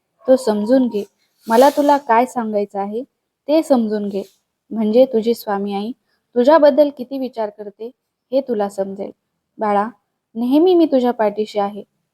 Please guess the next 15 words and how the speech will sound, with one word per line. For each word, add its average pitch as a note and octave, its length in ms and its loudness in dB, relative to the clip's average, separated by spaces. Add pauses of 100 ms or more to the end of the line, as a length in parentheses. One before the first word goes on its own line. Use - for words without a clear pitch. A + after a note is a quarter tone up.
(120)
तुझ्या A3+ 180 2
भक्तीवर A3 580 -4 (100)
किंवा A#3+ 240 -4 (500)
माझ्या A#3 360 4
शक्तीवर B3 480 -2
कधीही G#3+ 500 -6 (640)
अविश्वास B3+ 680 2
दाखवू G#3 280 -10
नकोस. G3 420 -14 (640)
तू A#3 180 -4 (260)
आणि B3 180 2
मी C#4 280 4
काही D4+ 160 6
वेगळे B3 380 4
नाहीत, G3+ 280 -12